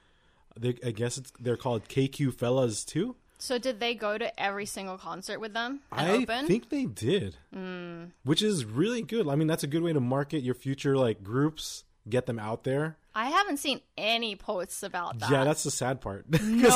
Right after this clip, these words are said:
Speaker 1: I've heard
Speaker 2: one,
Speaker 1: about it,
Speaker 2: no one posted
Speaker 1: but I haven't
Speaker 2: about
Speaker 1: seen
Speaker 2: it.
Speaker 1: posts.
Speaker 2: So that's why I was like, "Did that actually happen?" <laughs>
Speaker 1: If we look it up, we probably have to actually look it up ourselves. You know, it's probably not gonna just show up on our, on
Speaker 2: Mm-hmm.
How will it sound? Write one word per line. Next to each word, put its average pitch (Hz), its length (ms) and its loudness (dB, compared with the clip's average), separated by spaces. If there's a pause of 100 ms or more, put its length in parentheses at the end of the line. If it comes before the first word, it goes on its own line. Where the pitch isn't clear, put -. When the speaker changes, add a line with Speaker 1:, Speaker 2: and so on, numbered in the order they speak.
(140)
Speaker 1:
I've - 60 6
heard 196 160 10
Speaker 2:
one, 220 100 10
Speaker 1:
about 139 240 8
it, 135 80 6
Speaker 2:
no 220 220 4
one 226 260 2
posted 190 320 2
Speaker 1:
but 139 100 4
I 135 60 4
haven't 156 180 6
Speaker 2:
about 151 80 2
Speaker 1:
seen 143 140 2
Speaker 2:
it. 135 80 -2
Speaker 1:
posts. 143 340 2
Speaker 2:
So - 80 -20
that's 214 140 -6
why 240 60 0
I 220 60 4
was 226 80 0
like, 202 240 -2 (220)
"Did 185 220 -14 (140)
that 196 220 -4
actually 220 300 -2
happen?" 226 240 0 (120)
<laughs> - 120 2
Speaker 1:
If 147 140 2
we 233 80 4
look 226 180 6
it 175 80 4
up, 170 160 6
we 139 80 2
probably 175 180 6
have 170 120 4
to 147 60 0
actually 131 300 2
look 131 120 0
it 139 40 2
up 123 80 2
ourselves. 110 460 -2 (100)
You 117 100 -2
know, 110 80 0
it's 104 120 -2
probably 135 200 0
not 123 200 -2
gonna 113 140 -2
just 101 200 -4
show 117 220 2
up 110 100 -2
on 104 140 -4
our, 95 260 -8
on 113 100 -4
Speaker 2:
Mm-hmm. - 20 2